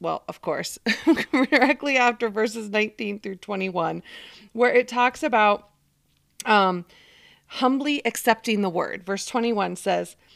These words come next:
"Humbly accept the word planted in you, which can save you." And then James goes on to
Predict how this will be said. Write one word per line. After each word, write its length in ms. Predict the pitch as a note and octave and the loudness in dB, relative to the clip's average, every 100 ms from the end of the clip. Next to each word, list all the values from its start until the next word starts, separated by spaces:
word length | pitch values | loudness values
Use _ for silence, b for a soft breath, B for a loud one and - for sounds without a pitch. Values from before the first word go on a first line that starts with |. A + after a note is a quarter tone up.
| b _ | b _
"Humbly 720 | - - C4+ C#4+ D#4 D#4+ D#4+ - | -14 -6 -4 -4 -6 -8 -8 -10
accept 640 | - - A#3 A#3+ - - | -14 -6 -2 -2 -4 -8
the 100 | C4 | -6
word 440 | A3+ G#3 G3 F#3 | -2 -2 -2 -6
planted 460 | - B3 B3 B3+ A#3+ | -6 -4 -2 -4 -6
in 200 | F#3+ F3+ | -6 -4
you, 320 | E3+ E3 E3+ | -4 -6 -8
which 540 | F3+ E3+ F#3+ - - - | -8 -2 -2 -2 -8 -10
can 240 | - G3 F#3+ | -8 -6 -6
save 320 | - D#3+ D#3 | -6 -10 -10
you." 240 | - - - _ _ _ | -14 -18 -18 _ _ _
And 120 | A#3 B3 | 0 2
then 200 | B3+ A#3+ - | 2 -2 -8
James 380 | G3 A#3+ B3+ B3+ | 0 0 2 -2
goes 220 | B3+ B3 - | -4 -4 0
on 360 | A#3+ B3+ A#3 | 2 2 2
to 220 | A3 G#3+ | 0 -2